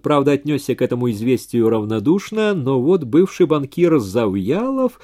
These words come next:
выразил заметный интерес ко встрече с прессой. "Итак, с кого начнем?"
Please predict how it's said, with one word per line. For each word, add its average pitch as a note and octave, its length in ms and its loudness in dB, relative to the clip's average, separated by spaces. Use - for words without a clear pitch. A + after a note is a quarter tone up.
выразил G3 840 0
заметный F3 680 -2
интерес D3+ 680 0
ко C#3 140 0
встрече C#3+ 520 -2
с - 80 -16
прессой. C#3+ 720 0
"Итак, A#2 460 -2
с - 200 -20
кого G2+ 380 -4
начнем?" F2 680 -10